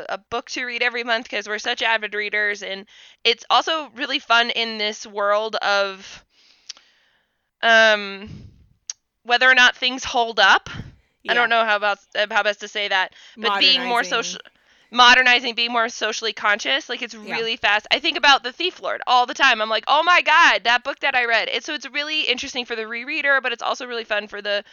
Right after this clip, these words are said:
Speaker 1: new reader to step outside their comfort zone, which is how this started. But then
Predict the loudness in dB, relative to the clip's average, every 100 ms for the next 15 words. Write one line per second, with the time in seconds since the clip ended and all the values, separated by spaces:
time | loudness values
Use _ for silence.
0 | -20 _ -10 -8 -6 -4 0 -2 -2 -2
1 | -2 -2 _ _ _ -4 0 0 -2 -4
2 | -4 -6 -6 -6 -6 -6 -2 0 2 -2
3 | -4 0 2 0 -4 -8 -6 -4 -4 -8